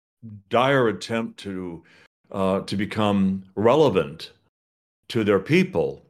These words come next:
uh, and to keep people in, because these churches are losing mass numbers of people that are walking away. The Methodist Church is a good example. They, they've lost millions of people.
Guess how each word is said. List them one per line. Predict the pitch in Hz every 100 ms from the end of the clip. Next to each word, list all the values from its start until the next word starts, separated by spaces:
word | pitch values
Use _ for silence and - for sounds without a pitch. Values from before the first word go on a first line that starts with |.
| _ _ _ _ _ _ _ _ - -
uh, | 107 101 107
and | 107 101
to | 98
keep | - 117 113
people | 107 98 101
in, | 170 123
because | 90 85 98 90 -
these | 107 95
churches | - 139 151 95 80
are | 90 85 85 - - - _
losing | 101 113 98 92 87 90
mass | 101 113 -
numbers | 104 104 117 104 -
of | 90 - _ _
people | 113 101 92 76 - _ - _ _ _ -
that | 101
are | 98
walking | 95 101 95 98 90
away. | 101 135 110 71 -
The | 95
Methodist | 98 110 104 87 82
Church | - 87 -
is | 85 -
a |
good | 90 85
example. | 80 82 107 123 120 78
They, | 85 87 - -
they've | 104 95
lost | 95 92 92 - - - - _ _
millions | 101 98 95 87 87
of | 82
people. | 143 165 165 78 -